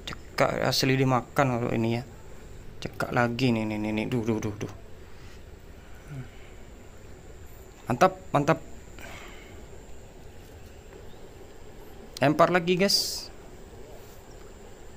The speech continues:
Cari strike-strike berikutnya ya. Ini baru setengah jam, ini sudah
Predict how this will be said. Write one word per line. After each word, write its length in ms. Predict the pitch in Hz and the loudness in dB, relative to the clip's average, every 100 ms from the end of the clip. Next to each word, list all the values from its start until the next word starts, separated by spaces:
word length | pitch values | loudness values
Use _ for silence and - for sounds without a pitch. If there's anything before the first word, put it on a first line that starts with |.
| - - | -14 -8
Cari 320 | - 127 135 | 0 2 2
strike-strike 640 | - - 135 - - 143 139 | 0 0 0 0 2 2 4
berikutnya 640 | 135 135 139 143 - 147 143 | 2 2 2 -2 4 6 8
ya. 160 | 135 151 - - - - - - - - - - - - | 6 2 -6 -12 -12 -14 -14 -14 -14 -12 -12 -14 -12 0
Ini 80 | 117 | 2
baru 400 | 110 117 113 113 | 6 6 6 4
setengah 400 | 113 - 113 113 | 2 2 4 6
jam, 160 | 143 160 | 6 8
ini 80 | 147 | 6
sudah 480 | 135 127 123 123 | 4 4 4 2